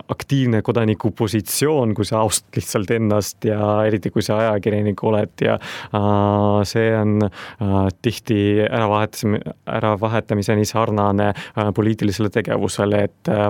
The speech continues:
Parfjonov on, noh, teda tuntakse praegu kui opositsioonist ajakirjanikku, et, äh,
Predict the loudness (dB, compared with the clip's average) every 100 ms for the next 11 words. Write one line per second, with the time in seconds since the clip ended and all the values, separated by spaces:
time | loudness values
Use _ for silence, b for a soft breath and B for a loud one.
0 | 0 -4 -2 0 2 0 -2 -8 -20 -4
1 | 0 2 2 2 0 B B B -6 -2
2 | -2 0 0 0 -2 -4 -2 0 0 0
3 | 0 0 0 0 0 0 0 -4 -4 -2
4 | -2 0 2 2 0 -2 -6 -2 0 -2
5 | _ -2 2 2 2